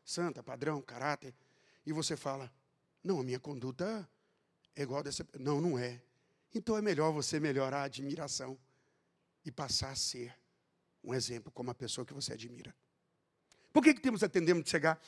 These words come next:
né? Quer seguir, irmãos? A gente quer, assim, então essa geração nova, né? A gente quer, ah, ah, procure, procure, ah, pessoas que têm os maiores seguidores. O que elas estão mostrando, o que elas estão fazendo. Qual a relevância?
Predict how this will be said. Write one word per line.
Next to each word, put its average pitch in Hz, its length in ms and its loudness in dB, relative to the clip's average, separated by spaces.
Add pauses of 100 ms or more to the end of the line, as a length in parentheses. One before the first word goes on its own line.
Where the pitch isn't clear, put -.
(180)
né? 214 240 12 (240)
Quer 208 160 4
seguir, 196 360 6
irmãos? 143 360 6 (160)
A 170 60 -10
gente 190 200 0
quer, 190 220 0 (120)
assim, 185 300 0
então 180 200 6
essa 208 180 2
geração 180 460 -2
nova, 139 260 0
né? 170 200 -2 (420)
A 135 60 -6
gente 165 180 2
quer, 139 300 -8
ah, 151 260 2 (240)
ah, - 160 -10
procure, 240 460 -2
procure, 208 440 -2 (340)
ah, 156 300 2 (100)
pessoas 180 280 0
que 190 100 0
têm 190 140 2
os 170 100 0
maiores 170 300 0
seguidores. 139 640 -4 (200)
O - 80 -10
que - 200 -4
elas 160 240 0
estão 143 420 -2 (260)
mostrando, 165 760 -2 (160)
o 127 80 -14
que 165 120 -6
elas 151 220 -4
estão 139 460 0 (320)
fazendo. 170 520 -10 (360)
Qual 185 120 -2
a 160 40 -2
relevância? 131 680 0